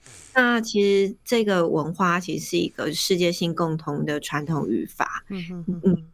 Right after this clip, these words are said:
Speaker 1: 就是可能在不同的国家有这样子潮间带环境，然后有适合的材料，都会衍生出这样的生活方式。
Speaker 2: 嗯，嗯，嗯，而且台湾不止澎湖有石户嘛，吼。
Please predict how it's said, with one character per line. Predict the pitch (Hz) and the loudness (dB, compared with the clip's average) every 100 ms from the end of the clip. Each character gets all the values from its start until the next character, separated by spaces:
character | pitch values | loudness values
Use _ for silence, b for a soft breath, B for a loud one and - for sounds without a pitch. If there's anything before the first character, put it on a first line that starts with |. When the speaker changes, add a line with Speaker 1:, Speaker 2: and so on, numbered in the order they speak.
| - | -2
Speaker 1:
就 | 170 | 0
是 | 165 170 | 0 0
可 | |
能 | 160 165 | 0 2
在 | 196 | 2
不 | 233 | 0
同 | 226 160 | -2 -2
的 | 156 | -2
国 | 156 156 | -2 -4
家 | 143 151 147 147 | -2 -2 0 0
有 | 156 160 151 | 0 -2 -2
这 | - | -2
样 | 170 160 | -2 -2
子 | 156 143 | -4 -6
潮 | - 175 | -4 0
间 | 196 208 | 2 4
带 | 208 190 | 4 2
环 | 170 151 | -2 -4
境， | 165 185 175 | -4 -2 -2
然 | 156 | 0
后 | 156 | 0
有 | 151 151 B B | 0 -2 B B
适 | - - 220 | -2 2 4
合 | 165 | 4
的 | 156 | 0
材 | 151 - 147 | -2 -4 -2
料， | 160 160 | 0 -2
都 | 165 | -2
会 | 170 165 | 0 0
衍 | 151 - | -2 -2
生 | - 160 | -4 -4
出 | 160 160 | -4 -6
这 | 156 160 | -4 -4
样 | 147 | -4
的 | 147 151 | -4 -6
生 | - 160 | -4 -4
活 | 156 170 | -4 -4
方 | - - - | -4 -4 -4
式。 | - - - 202 | -4 -6 -12 -10
Speaker 2:
嗯， | 196 175 165 | -10 -8 -10
嗯， | 170 - | -12 -12
嗯， | 165 147 B B B B | -14 -12 B B B B
而 | 214 | -2
且 | 277 196 | 0 -2
台 | 180 156 | -4 -2
湾 | 156 202 240 - - | 0 0 -2 -6 -6
不 | 240 | -4
止 | - 135 | -2 -4
澎 | - 147 170 | -4 -4 -4
湖 | 143 | -4
有 | 156 - | -4 -2
石 | - 117 | -2 -2
户 | 135 147 - - | -6 -8 -8 -12
嘛， | |
吼。 | - - - - | -18 -14 -8 -8